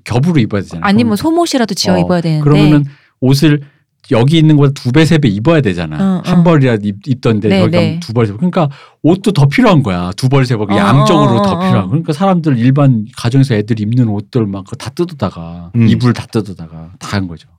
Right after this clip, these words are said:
Speaker 3: 그리고 이제 뭐 우리가 알고 있는 일본의 개들 있잖아요.
Speaker 1: 네.
Speaker 3: 아키다견이니 또
Speaker 2: 네.
Speaker 3: 뭐가 있죠?
Speaker 1: 시바견.
Speaker 2: 시바.
Speaker 3: 어, 이때 멸종할 뻔했다 그래요.
Speaker 1: 음.
Speaker 3: 다
Speaker 2: 그렇겠다.
Speaker 3: 개들을 잡아가지고 개 가죽.
Speaker 1: 음.
Speaker 3: 음.
Speaker 2: 네,
Speaker 3: 개
Speaker 2: 네.
Speaker 3: 가죽을 벗겨가지고 이제 전선에 보냈단 말이야.
Speaker 1: 그죠.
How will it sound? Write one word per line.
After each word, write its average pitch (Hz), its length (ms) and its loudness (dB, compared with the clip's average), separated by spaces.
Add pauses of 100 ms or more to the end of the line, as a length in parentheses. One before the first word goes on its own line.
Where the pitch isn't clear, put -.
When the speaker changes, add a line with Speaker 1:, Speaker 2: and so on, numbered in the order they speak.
(100)
Speaker 3:
그리고 135 260 2
이제 110 260 0
뭐 87 340 -8 (520)
우리가 180 240 2
알고 113 180 0
있는 120 240 -2
일본의 101 380 -4
개들 - 340 -10
있잖아요. 107 480 -12
Speaker 1:
네. 80 240 -10
Speaker 3:
아키다견이니 95 960 -6
또 - 60 -4
Speaker 2:
네. 92 160 -2
Speaker 3:
뭐가 87 120 -2
있죠? 85 280 -6
Speaker 1:
시바견. - 320 -6
Speaker 2:
시바. 104 480 -2
Speaker 3:
어, 95 160 -2
이때 139 360 0 (220)
멸종할 147 320 2
뻔했다 90 280 -6
그래요. 90 320 -10 (100)
Speaker 1:
음. 80 440 -10 (300)
Speaker 3:
다 185 300 -2
Speaker 2:
그렇겠다. - 0 -
Speaker 3:
개들을 135 480 0 (120)
잡아가지고 117 640 -4
개 107 180 -2
가죽. - 320 -10 (260)
Speaker 1:
음. 92 480 -6
Speaker 3:
음. 107 200 -2 (120)
Speaker 2:
네, 190 220 -4
Speaker 3:
개 139 100 0
Speaker 2:
네. - 60 0
Speaker 3:
가죽을 160 340 2
벗겨가지고 107 460 -2
이제 85 100 -6
전선에 113 380 0
보냈단 - 360 -14
말이야. 110 160 -4
Speaker 1:
그죠. 82 300 -8